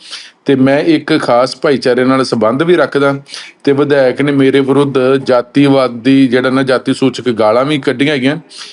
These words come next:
ਇਸ ਕਰਕੇ ਮੈਨੂੰ ਬਹੁਤ ਲਗਾਤਾਰ ਪਰੇਸ਼ਾਨੀ ਹੋ ਰਹੀ ਸੀ। ਇੱਕ ਤੇ ਜਾਤੀ ਸੂਚਕ ਸ਼ਬਦ ਬੋਲੇ ਗਏ ਨੇ,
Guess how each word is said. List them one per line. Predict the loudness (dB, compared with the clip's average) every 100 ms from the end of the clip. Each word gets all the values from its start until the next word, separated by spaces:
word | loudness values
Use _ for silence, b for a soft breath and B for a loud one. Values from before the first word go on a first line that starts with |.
| B -2
ਇਸ | -2
ਕਰਕੇ | 2 -2 0
ਮੈਨੂੰ | -2 0 -2 0
ਬਹੁਤ | 0 2 0
ਲਗਾਤਾਰ | 0 0 0 0 -2
ਪਰੇਸ਼ਾਨੀ | -2 -2 0 0 0
ਹੋ | 2 2
ਰਹੀ | 0
ਸੀ। | 0 -2
ਇੱਕ | 0
ਤੇ | -2 0
ਜਾਤੀ | 0 0 -2
ਸੂਚਕ | -2 -2 -4
ਸ਼ਬਦ | -4 -4 -2
ਬੋਲੇ | 0 2 2
ਗਏ | 0
ਨੇ, | -2